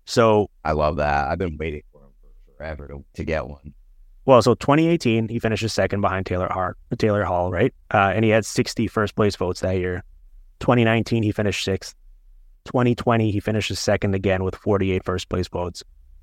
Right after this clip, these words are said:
Speaker 1: Third in twenty twenty-one, uh, wasn't on the list in twenty twenty-two, and then fifth last year. So he has been right on the precipice there. It feels like, I mean, he, he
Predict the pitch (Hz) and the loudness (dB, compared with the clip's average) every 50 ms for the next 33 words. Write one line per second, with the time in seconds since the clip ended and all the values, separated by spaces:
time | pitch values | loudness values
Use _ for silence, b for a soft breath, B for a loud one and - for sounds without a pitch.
0 | - - - - _ _ _ - - 117 120 131 127 123 113 - - 113 110 104 | -20 -20 -20 -20 _ _ _ 0 4 6 8 8 8 6 4 4 4 4 4 4
1 | - 110 107 101 98 92 92 92 90 90 92 - - - - - - - 92 87 | 4 2 2 2 2 2 0 0 -2 -2 -6 -8 -10 -16 -20 -16 -6 -2 -2 -2
2 | 87 90 104 104 110 113 117 120 120 117 113 113 107 104 104 98 - - 107 104 | -2 -4 -2 4 4 6 6 6 4 4 4 4 4 4 2 2 2 0 -6 -6
3 | - - 107 101 95 - 107 101 95 92 - - 139 139 127 127 120 - - - | -4 -2 -2 -2 -2 0 -2 -2 -2 -2 0 2 2 4 4 2 -2 -4 -14 -20
4 | - - - - - 113 110 110 104 - - - 113 101 92 - - _ _ - | -20 -20 -16 -4 0 0 2 2 0 -2 0 2 2 2 2 -2 -8 _ _ -20
5 | - - - - - - 101 95 92 90 - - - 85 85 76 73 - _ _ | -20 -20 -20 -20 -10 -2 0 0 0 0 -4 -6 -6 -6 -6 -6 -8 -12 _ _
6 | - - _ _ _ _ _ - - - 127 110 107 101 98 98 95 - - - | -20 -20 _ _ _ _ _ -8 0 2 4 6 6 4 4 2 0 -4 -8 -6
7 | - 113 113 113 - 107 107 101 101 98 107 104 104 107 101 98 98 107 107 110 | -4 -2 -2 -2 0 -2 -2 -2 0 0 0 2 2 2 0 2 2 4 4 4
8 | 110 113 113 104 - - 107 107 - - - - 110 104 - - - 110 104 107 | 4 4 0 0 -2 0 0 0 0 -2 -2 -2 -2 -2 -2 -4 -2 -2 0 0
9 | 104 104 101 - - - - - - - - - - - 107 - 120 117 113 113 | 0 -2 -4 -6 -12 -20 -20 -20 -20 -20 -20 -16 -6 -6 -4 2 6 6 6 6
10 | 98 107 110 104 104 - _ _ - - - - - - - - - - - 135 | 6 4 0 0 0 -4 _ _ -20 -20 -20 -20 -20 -20 -20 -20 -16 -4 0 0
11 | 127 113 101 113 110 95 - 135 120 | 2 2 2 0 0 0 -2 -2 -4